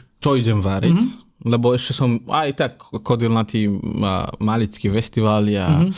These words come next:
Speaker 1: ten africký deň, ktorý v te-, v ten deň vždy ja som varil, s-, s-, jedno kamarát, a vždy som vedel, ktoré jedlo idem variť ľuďom.
Speaker 2: Mhm.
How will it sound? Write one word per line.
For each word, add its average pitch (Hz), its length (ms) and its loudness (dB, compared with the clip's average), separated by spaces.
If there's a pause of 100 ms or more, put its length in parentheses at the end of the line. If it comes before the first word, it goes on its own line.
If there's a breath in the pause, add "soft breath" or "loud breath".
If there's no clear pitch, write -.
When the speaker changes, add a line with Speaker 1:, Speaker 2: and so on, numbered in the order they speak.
(160 loud breath)
Speaker 1:
ten 143 140 0
africký 147 520 0
deň, 127 240 2 (160)
ktorý 123 400 0
v - 220 -10
te-, - 180 -6
v 104 180 -8 (280)
ten 117 200 2
deň 117 200 2 (120)
vždy 110 300 0
ja 107 120 0
som 107 180 0
varil, 120 360 0
s-, - 160 -8
s-, 104 320 -6
jedno 113 240 2
kamarát, 147 460 -4 (460 loud breath)
a - 80 -6
vždy 139 260 2
som 151 160 0
vedel, 131 260 0
ktoré 135 380 0
jedlo 123 240 2
idem 120 240 2
variť 101 340 0
ľuďom. - 280 -6
Speaker 2:
Mhm. 170 200 4